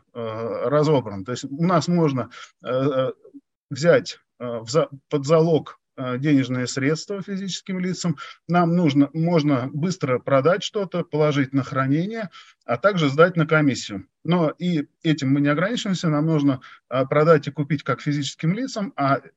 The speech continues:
э, нижней частью или, наоборот, верхней, э, частью всего этого можно представить, э,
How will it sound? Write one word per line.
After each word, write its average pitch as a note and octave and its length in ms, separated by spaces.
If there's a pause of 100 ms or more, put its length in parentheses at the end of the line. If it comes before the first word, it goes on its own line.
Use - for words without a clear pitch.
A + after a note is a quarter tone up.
э, C3+ 300
нижней F#3+ 480
частью D#3+ 440
или, C3+ 100
наоборот, C#3 440
верхней, F#3+ 520 (300)
э, C#3 180
частью D3+ 400
всего D3 260
этого C#3+ 280
можно C3 440
представить, D#3 720
э, C3+ 260